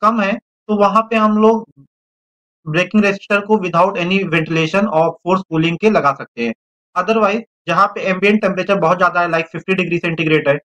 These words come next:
तो वहाँ पे हमको force cooling या कुछ fine का arrangement करना पड़ेगा ताकि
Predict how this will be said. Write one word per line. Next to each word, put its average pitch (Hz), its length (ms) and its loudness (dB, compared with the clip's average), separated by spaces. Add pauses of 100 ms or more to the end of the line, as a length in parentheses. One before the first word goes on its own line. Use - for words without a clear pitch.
(260)
तो 202 120 0
वहाँ 196 220 2
पे 220 140 -4
हमको 202 340 -2
force 208 320 0
cooling 196 380 2
या 185 60 2
कुछ 190 200 -4 (240)
fine 190 200 0
का 196 100 0
arrangement 185 340 -2
करना 180 220 2
पड़ेगा 185 280 2
ताकि 180 420 -2